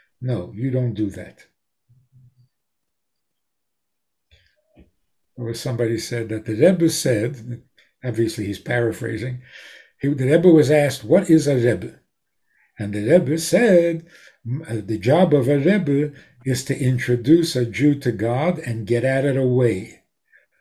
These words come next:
<laughs> It's a nice way of saying the Eibush-, the Rebbe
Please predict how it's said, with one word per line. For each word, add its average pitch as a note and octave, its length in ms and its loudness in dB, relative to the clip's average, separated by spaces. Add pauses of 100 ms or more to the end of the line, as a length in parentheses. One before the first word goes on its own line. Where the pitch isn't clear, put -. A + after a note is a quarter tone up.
(340)
<laughs> - 280 -16 (3750)
It's E3 200 -12
a C#3+ 80 -6
nice D3+ 260 -2
way C3+ 200 2
of A#2+ 80 -2
saying B2+ 360 -2
the B2 60 -4
Eibush-, B2 420 -4
the A#2+ 160 -2
Rebbe A#2+ 420 0